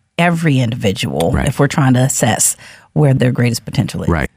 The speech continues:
Speaker 2: So the B M I that's become popular today as a metric is not the most complete story for people because, you know, somebody who is at a particular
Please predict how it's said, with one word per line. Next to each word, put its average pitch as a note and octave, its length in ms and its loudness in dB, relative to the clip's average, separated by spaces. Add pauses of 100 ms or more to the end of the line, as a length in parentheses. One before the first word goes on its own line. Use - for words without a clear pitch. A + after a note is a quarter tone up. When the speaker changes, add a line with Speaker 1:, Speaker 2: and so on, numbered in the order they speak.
(120)
Speaker 2:
So A#2 120 -2
the F#2+ 120 0
B A#2+ 200 2
M C3+ 140 4
I G#2 240 2
that's F2+ 240 0
become F#2 320 2
popular F2+ 420 2
today E2+ 340 0
as D2+ 100 0
a D#2+ 40 2
metric D#2+ 480 2
is D#2 140 0
not G2+ 320 2
the G2 60 2
most F#2+ 220 2
complete F2+ 380 2
story D#2+ 440 2
for D2 140 -6
people D#2 340 0
because, E2+ 760 0 (420)
you D#2 60 0
know, D#2+ 80 2
somebody A#2 460 4
who G2+ 200 4
is F2 680 2 (140)
at F2+ 320 0
a F2+ 240 0
particular G2 540 2